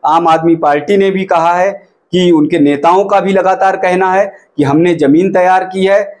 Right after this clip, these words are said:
और हमारे जो कार्यकर्ता हैं वो वर्षों से हरियाणा में लगे रहे हैं, बहुत अच्छी स्थिति में आम आदमी पार्टी की स्थिति है, इसलिए अगर जरूरत पड़ी तो खुलकर नब्बे सीटों में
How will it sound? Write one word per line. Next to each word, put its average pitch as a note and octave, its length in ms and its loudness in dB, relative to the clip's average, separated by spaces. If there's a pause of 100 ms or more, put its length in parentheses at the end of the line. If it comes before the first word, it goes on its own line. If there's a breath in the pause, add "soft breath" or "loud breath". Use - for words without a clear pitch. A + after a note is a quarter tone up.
(240 loud breath)
और D#3+ 460 2
हमारे F3+ 460 2
जो F#3+ 140 0
कार्यकर्ता E3+ 520 0
हैं F#3+ 400 -2 (120)
वो D3+ 100 2
वर्षों D#3+ 440 0
से G3+ 540 0
हरियाणा D#3+ 460 2
में F#3 140 0
लगे D#3 280 2
रहे G3 200 0
हैं, D#3 360 -2 (240 soft breath)
बहुत E3+ 280 0
अच्छी G#3+ 360 -2
स्थिति G#3 340 -4
में G#3 420 0
आम D#3 180 0
आदमी D#3+ 280 0
पार्टी D#3+ 380 -2
की D#3+ 180 0
स्थिति F3+ 340 -2
है, D#3 260 0 (260 loud breath)
इसलिए A3+ 800 0
अगर F3 200 0
जरूरत G3 480 0
पड़ी G3 200 0
तो G#3+ 140 0
खुलकर G3+ 560 -2 (220 loud breath)
नब्बे E3+ 320 2
सीटों F#3+ 380 -2
में G#3 380 0